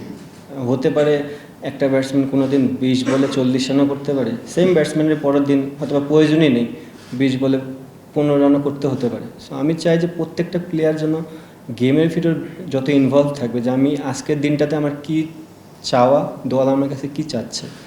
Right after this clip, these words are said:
আমার যদি প্রত্যেকটা প্লেয়ার এই জিনিসটা বুঝে যে আমার কাছ থেকে দল আজকে এই জিনিসটা চাচ্ছে, আমার মনে হয় তাহলে আমাদের টিম রেজাল্টটা বেশি হবে, rather than আমি চিন্তা করতেছি যে আমাদের এই branded of cricket খেলতে হবে।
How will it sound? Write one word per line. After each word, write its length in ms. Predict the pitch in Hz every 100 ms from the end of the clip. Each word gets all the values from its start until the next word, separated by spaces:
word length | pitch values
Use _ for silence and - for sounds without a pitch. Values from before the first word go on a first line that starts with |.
| - - -
আমার 180 | 127 139
যদি 180 | 147 165 165
প্রত্যেকটা 380 | 151 165 -
প্লেয়ার 360 | 165 - 151 151
এই 60 | 147
জিনিসটা 340 | 147 151 160
বুঝে 400 | 135 135 131 127
যে 120 | 120
আমার 280 | 120 123 127 127
কাছ 120 | 131
থেকে 160 | 135 127
দল 240 | 123 127
আজকে 280 | 123 - 127
এই 80 | 120
জিনিসটা 320 | 127 131 -
চাচ্ছে, 380 | 131 123 - - - - - -
আমার 140 | 135 135
মনে 220 | 139 143
হয় 80 | 139
তাহলে 160 | 139
আমাদের 260 | 135 131 135 131
টিম 220 | - 143 139
রেজাল্টটা 640 | 135 131 127 127 123 - -
বেশি 340 | 120 123 120 135
হবে, 200 | 120 120
rather 220 | 117 127
than 120 | 127
আমি 180 | 127 123
চিন্তা 340 | 127 127 123
করতেছি 380 | 120 120 127 127
যে 80 | 120
আমাদের 280 | 120 120 127
এই 80 | 123
branded 400 | 123 120 120 120
of 300 | 123 - 127
cricket 240 | 123 117
খেলতে 240 | 120 113 120
হবে। 420 | 113 - -